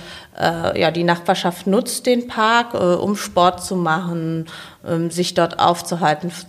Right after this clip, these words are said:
die Freizeit dort zu verbringen. Aber natürlich sind wir jetzt, äh, nicht da, wo wir insgesamt, äh, hin möchten.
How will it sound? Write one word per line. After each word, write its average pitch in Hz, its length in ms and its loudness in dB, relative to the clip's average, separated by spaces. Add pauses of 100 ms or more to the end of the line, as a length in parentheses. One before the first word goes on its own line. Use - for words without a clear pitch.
(140)
die 180 80 -2
Freizeit 170 640 0
dort 160 200 -2
zu - 140 -10
verbringen. 170 760 2 (340)
Aber 165 520 4
natürlich 175 640 2
sind 175 180 0
wir 175 160 4
jetzt, - 540 -2
äh, 82 360 -4
nicht 160 960 -2
da, 147 380 6 (400)
wo 156 260 0
wir 151 300 2
insgesamt, 151 960 0
äh, 143 220 0
hin 165 440 2 (240)
möchten. 147 640 0